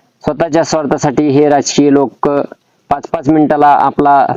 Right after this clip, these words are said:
पक्ष बदलताना आज दिसत आहेत. म्हणून सामान्य माणसांनी या असल्या भानगडीमध्ये न पडता प्रचार संपल्यानंतर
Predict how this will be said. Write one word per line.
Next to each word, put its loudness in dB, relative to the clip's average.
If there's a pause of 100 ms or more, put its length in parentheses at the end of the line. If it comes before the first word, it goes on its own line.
पक्ष -4
बदलताना 0 (140)
आज 0 (200)
दिसत 0
आहेत. 0 (640)
म्हणून 2 (800)
सामान्य -2
माणसांनी 0 (560)
या 2
असल्या 0
भानगडीमध्ये 0 (240)
न 2
पडता -6 (1160)
प्रचार -4
संपल्यानंतर 0